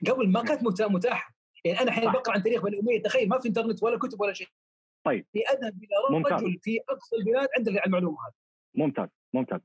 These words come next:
Speaker 2: مو هذا، مو، مو المدرسة التفسيرية هنا تاخذنا على هذا السؤال، من هو المؤرخ وما هي الصفات التي ينبغي؟ بس قبل لا نج-، نجاوب على هذا السؤال، ألا تجد أن هنا تكمن خطورة، آه، نقدر نقول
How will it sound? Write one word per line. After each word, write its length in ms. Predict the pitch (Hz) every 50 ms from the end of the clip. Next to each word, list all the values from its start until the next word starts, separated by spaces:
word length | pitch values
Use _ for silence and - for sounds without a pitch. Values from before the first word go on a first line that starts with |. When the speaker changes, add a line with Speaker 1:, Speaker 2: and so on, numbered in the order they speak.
| - - - - -
Speaker 2:
مو 200 | 123 135 131 165
هذا، 260 | 220 254 214 208 - 131
مو، 200 | 127 120 113 104
مو 420 | 92 - 95 92 98 104 107 110
المدرسة 360 | 104 110 139 - - 196 - 139
التفسيرية 600 | - 139 123 - - 127 117 117 113 117 120 - -
هنا 200 | 117 139 165 180
تاخذنا 420 | - 156 139 - 196 185 196 170
على 180 | 131 131 147 147
هذا 200 | 127 156 180 185
السؤال، 420 | 143 - - 131 165 180 113 85 - _ -
من 280 | 202 104 120 151 196 190
هو 180 | 175 160 156
المؤرخ 500 | 139 123 120 120 117 120 117 107 127 139 -
وما 200 | 123 127 151 160
هي 80 | 160 151
الصفات 380 | 135 - 131 - 151 151 -
التي 200 | 131 127 - 143
ينبغي؟ 360 | 147 143 156 147 160 117 104
بس 140 | 92 - 120 - 120 -
قبل 160 | 190 202 202 196
لا 100 | 196 180
نج-، 320 | 170 156 139 160 135 127
نجاوب 260 | 120 165 180 185 143
على 120 | 127 139 139
هذا 140 | 151 143
السؤال، 380 | 139 - - 120 110 117 139 170 _ _ - - - - - - -
ألا 140 | 147 196 220
تجد 280 | - 220 190 185 170 170
أن 340 | 160 156 147 143 135 143 - _ - 131
هنا 260 | 135 160 202 220 190
تكمن 580 | - - 196 190 - - 156 160 160 170 139 - _ _ -
خطورة، 640 | 92 87 - 127 123 - 160 190 208 202 190 202 202 _ - - - - _ _ _ - - - - _ _ - 139
آه، 340 | 139 131 127 123 123 120 117
نقدر 300 | 117 131 135 123 120 117
نقول 340 | 135 131 123 135 139 131